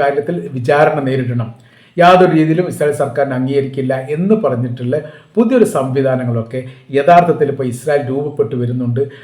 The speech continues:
അതിൻ്റെ ഒരു സജീവത ഉണ്ടാകുന്ന സമയത്ത് ഈ നിലനിൽക്കുന്ന ഇസ്രായേൽ സർക്കാരിനെ സംബന്ധിച്ചിടത്തോളം മുന്നോട്ട് പോകാൻ പറ്റാത്ത വിധം പല രാജ്യത്തിൻ്റെ അകത്തും നടന്നിരിക്കുന്ന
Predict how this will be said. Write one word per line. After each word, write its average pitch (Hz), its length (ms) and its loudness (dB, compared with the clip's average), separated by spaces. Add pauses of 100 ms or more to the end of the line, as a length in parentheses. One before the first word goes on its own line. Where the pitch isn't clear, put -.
(160)
അതിൻ്റെ 214 420 8 (320)
ഒരു 151 140 0
സജീവത 165 600 2
ഉണ്ടാകുന്ന 139 440 4
സമയത്ത് 127 460 -4 (500)
ഈ 143 320 -8
നിലനിൽക്കുന്ന 156 680 2
ഇസ്രായേൽ 139 340 -2
സർക്കാരിനെ 135 460 -2
സംബന്ധിച്ചിടത്തോളം 127 800 -4
മുന്നോട്ട് 170 440 2
പോകാൻ 143 360 0 (140)
പറ്റാത്ത 147 520 0
വിധം 131 360 0
പല 135 180 0
രാജ്യത്തിൻ്റെ 135 580 -2
അകത്തും 151 400 -6
നടന്നിരിക്കുന്ന 131 640 -6